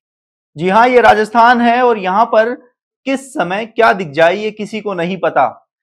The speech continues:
क्योंकि राजस्थान में चमत्कार होना आम बात है, लेकिन इस बार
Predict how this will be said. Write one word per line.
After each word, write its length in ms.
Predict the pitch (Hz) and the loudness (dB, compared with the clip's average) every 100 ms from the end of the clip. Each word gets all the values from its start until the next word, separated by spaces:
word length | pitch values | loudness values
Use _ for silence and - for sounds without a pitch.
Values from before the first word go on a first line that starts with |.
| _ | _
क्योंकि 180 | 160 147 | -10 -2
राजस्थान 560 | 151 151 151 190 190 214 | 0 0 -2 2 2 2
में 500 | 196 190 214 233 _ _ - | -2 -4 -6 -10 _ _ -2
चमत्कार 580 | 175 190 190 226 240 | 0 0 0 2 4
होना 260 | 247 190 170 | 2 -2 0
आम 260 | 170 156 147 | 2 0 0
बात 280 | 139 135 - | 2 2 -2
है, 80 | 139 | -8
लेकिन 300 | 156 165 233 | -8 -6 -4
इस 140 | 220 | -4
बार 300 | 170 226 214 | 2 4 4